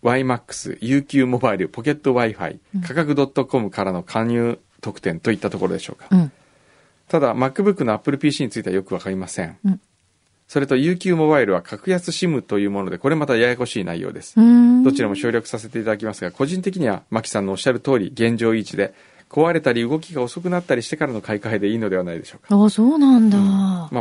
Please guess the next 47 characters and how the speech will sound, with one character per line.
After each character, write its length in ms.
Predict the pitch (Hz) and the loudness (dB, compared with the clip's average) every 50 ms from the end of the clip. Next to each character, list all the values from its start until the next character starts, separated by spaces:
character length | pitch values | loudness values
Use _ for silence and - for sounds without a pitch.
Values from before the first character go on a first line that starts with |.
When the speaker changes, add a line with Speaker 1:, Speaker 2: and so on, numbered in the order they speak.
| 110 110 | -2 -4
Speaker 1:
MacBook 300 | 104 - 151 147 131 - | -4 -4 -4 -4 -2 -2
は 60 | - - | -4 -6
そ 100 | - - | -6 -8
れ 60 | - | -12
で 140 | - - - | -12 -10 -10
い 40 | |
い 20 | 180 | -10
で 40 | 170 | -10
す 140 | - - - | -10 -12 -16
よ。 60 | - - | -10 -2
Speaker 2:
う 80 | - 214 | 2 4
ん。 300 | 208 190 170 160 156 165 _ _ - | 4 4 2 -2 -10 -16 _ _ -2
Speaker 1:
で、 220 | - 131 117 - _ _ _ - - _ - | 0 0 0 0 _ _ _ -20 -20 _ -2
ワ 160 | - 127 147 | 0 0 2
イ 60 | 190 196 | 2 2
マ 120 | 101 101 | 2 0
ッ 20 | 95 | 0
ク 140 | 196 - - | -2 -8 -12
ス 80 | - | -6
と 100 | - 107 | -6 -6
ポ 160 | 90 - 117 | -4 -4 -4
ケ 100 | 104 147 | -2 -2
ッ 20 | 139 | -2
ト 160 | 139 - 123 | 0 0 0
Wi-Fi 300 | 113 113 107 95 101 90 | 2 0 0 -2 -6 -10
に 100 | 76 76 | -10 -10
つ 120 | - - | -12 -12
い 60 | 87 - | -14 -14
て。 140 | - - - - | -14 -12 -2 2
Speaker 2:
う 60 | 185 | 2
ん。 180 | - 156 160 _ _ _ _ _ _ _ _ _ _ _ _ _ _ _ _ _ _ - | 2 2 0 _ _ _ _ _ _ _ _ _ _ _ _ _ _ _ _ _ _ -6
Speaker 1:
こ 120 | - 143 | -2 2
れ 100 | 143 156 | 2 2
ら 120 | 143 110 87 | 2 2 0
は、 180 | 92 98 - _ _ _ _ _ _ _ _ _ _ | 0 -4 -4 _ _ _ _ _ _ _ _ _ _
モ 160 | - 120 123 | -4 -2 0
バ 160 | 131 185 196 208 | 2 2 2 2
イ 80 | 214 | 2
ル 140 | 202 208 202 | 0 0 0
ル 160 | 202 214 196 | 0 0 0
ー 20 | - | 2
タ 160 | - 113 104 | 2 0 0
ー 20 | 95 | 0
と 100 | - 98 | -2 -2
い 200 | 92 90 92 92 | 0 0 0 0
う、 40 | |
ま、 180 | 92 98 101 101 | 0 -2 -4 -6